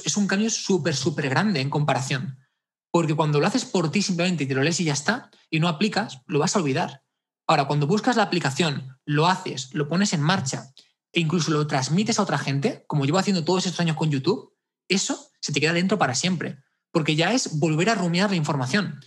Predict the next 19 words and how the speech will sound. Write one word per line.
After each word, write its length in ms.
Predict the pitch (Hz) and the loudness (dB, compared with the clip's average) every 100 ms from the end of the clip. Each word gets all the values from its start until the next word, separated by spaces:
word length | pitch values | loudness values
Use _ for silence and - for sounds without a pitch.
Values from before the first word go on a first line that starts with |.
| - - | -20 -2
No 160 | 180 220 | 0 2
es 220 | 220 - | 0 -2
la 100 | 180 | -2
información 500 | 160 165 151 175 170 | 0 -2 0 0 2
vacía 480 | 151 185 165 127 - - - | 2 2 2 0 -6 -16 -8
que 80 | - | -4
te 80 | 156 | 0
llegó 160 | 151 | 2
a 40 | 147 | 2
la 100 | 135 | 2
cabeza, 320 | 143 147 - | 2 0 -4
no. 260 | 143 127 - - | -4 -4 -6 -6
Es 400 | 160 135 - - _ - | -2 -2 -4 -10 _ -12
una 140 | 147 | -8
información 600 | 131 156 196 247 269 311 - _ | -2 0 0 0 0 -2 -12 _
que 100 | 139 | -8
te 80 | 131 | -2
ha 20 | |
llegado, 460 | 131 175 214 277 | 0 2 2 0